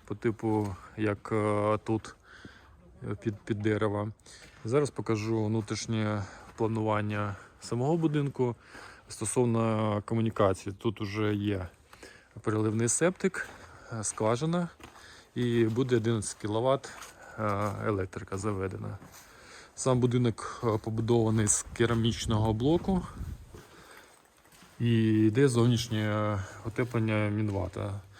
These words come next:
Сам по собі дуже якісний матеріал. Тут зараз відкрите, е, планування, але забудовник, е, поставить перегородки,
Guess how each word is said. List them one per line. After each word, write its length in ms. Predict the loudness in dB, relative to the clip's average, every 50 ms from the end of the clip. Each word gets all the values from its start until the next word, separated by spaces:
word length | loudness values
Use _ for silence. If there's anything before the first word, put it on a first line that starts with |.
| -20 -20 -20 -20 -20 -20 _ -16
Сам 280 | -8 -4 -2 -2 -2
по 80 | -2 -4
собі 300 | -4 -2 -2 -2 -2 -2
дуже 280 | -4 -4 -4 -4 -2 -2
якісний 580 | -2 -4 -4 -6 -10 -10 -8 -6 -6 -6 -6 -8 -10 -14 -18 -20 -20 -20 -20 -14 -10
матеріал. 460 | -10 -8 -6 -6 -6 -6 -6 -8 -8 -10 -12 -16 _ _ _ _ _ -20 -20 -20 -20 -20 -20 -20 _ _ _ -6
Тут 100 | -2 2
зараз 340 | 2 4 4 4 2 2 2
відкрите, 460 | 2 2 0 0 0 0 0 2 2
е, 380 | 2 4 4 4 4 4 4
планування, 580 | 4 2 2 2 2 2 2 2 0 0 0 2
але 320 | 2 2 4 4 2 2
забудовник, 840 | 0 -2 -4 -4 -2 0 2 2 2 2 2 0 -2 -2 -4 -4 -2
е, 720 | -2 0 0 2 2 2 0 0 0 0 0 -2 -2 -4 -6 -8 -10 -14 -20 _ _ _ _ _ _ _ _ _ _ _ -20 -20 -20 -12 -8
поставить 480 | -6 -4 0 2 2 2 2 0 -2
перегородки, 840 | -2 -2 -2 -2 -2 0 2 2 2 0 0 -2 0 0 0 0